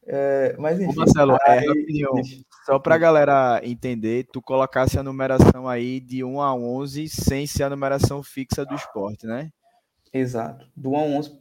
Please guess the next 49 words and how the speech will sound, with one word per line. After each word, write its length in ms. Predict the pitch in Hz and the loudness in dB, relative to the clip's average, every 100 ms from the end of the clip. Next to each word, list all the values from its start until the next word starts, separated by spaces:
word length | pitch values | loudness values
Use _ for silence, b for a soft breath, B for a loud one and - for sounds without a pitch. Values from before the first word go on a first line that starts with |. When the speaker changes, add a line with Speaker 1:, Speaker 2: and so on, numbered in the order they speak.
| - | -2
Speaker 1:
até 260 | 220 220 | -2 -2
por 200 | 208 233 | -4 2
dois 180 | 214 240 | 4 4
motivos. 400 | 233 233 120 110 | 2 0 -4 -4
Primeiro, 460 | - 226 208 196 214 | -8 -4 -2 -2 -4
porque, 760 | 214 214 - 175 165 165 - _ - | -4 -8 -4 -2 -2 -4 -12 _ -4
é, 400 | 127 131 127 - _ | 0 0 0 -6 _
o 140 | - | -10
sete, 380 | 147 - 147 139 | -6 0 2 2
por 200 | 143 135 | -2 -2
exemplo, 520 | 131 123 117 - 113 _ - | 0 -2 -8 -8 -16 _ -8
nesse 320 | 123 131 131 | -4 -4 -4
campinho, 520 | 139 131 123 117 117 | -6 -6 -4 -6 -6
pode 180 | - 139 | -4 -4
ser 220 | - 170 | 0 0
Edinho 240 | 170 143 190 | 0 -2 -4
ou 40 | |
Labandeira. 600 | 196 185 190 127 120 - - _ | -2 -2 -2 0 -2 -6 -14 _
Aí 240 | 120 123 | -4 -4
seria 220 | 143 151 156 | -4 -6 -6
uma 60 | |
numeração 440 | 156 156 151 147 151 | -6 -6 -6 -6 -10
diferente. 400 | - 147 123 135 | -2 -2 0 -2
Eu 60 | |
não 100 | 160 | -2
quis, 420 | 160 165 170 170 _ _ _ _ | -4 -4 -4 -4 _ _ _ _
é, 280 | - 139 135 | 2 4 4
escolher 580 | 131 131 - 160 135 135 | 2 -2 2 4 4 0
qual 180 | - 147 | 0 0
dos 100 | 143 | 0
dois 140 | 135 | -4
seria, 260 | 135 131 117 | -4 -6 -4
entendeu? 240 | 117 123 | -6 -8
Eu 60 | 123 | -8
quis 120 | 143 | -6
deixar 200 | 135 135 | -4 -6
uma 60 | 135 | -6
coisa 160 | 135 | -4
mais 120 | 135 | -4
Speaker 2:
Aham. 60 | 107 | -4
Speaker 1:
padrão 500 | 151 135 131 135 160 B B B _ _ | -4 -2 -2 -2 -6 B B B _ _
pra 180 | 131 139 | 4 4
poder 300 | 143 143 139 | 4 -2 -2
se 100 | 156 | -4
encaixar 520 | 156 151 151 139 131 | -4 -4 -2 -2 -2
em, 300 | 139 143 120 | -2 -6 -6
em 80 | 135 | -6
diferentes 340 | 135 127 131 | -4 -4 -4
jogadores. 480 | 135 139 135 123 - | -4 -6 -8 -10 -14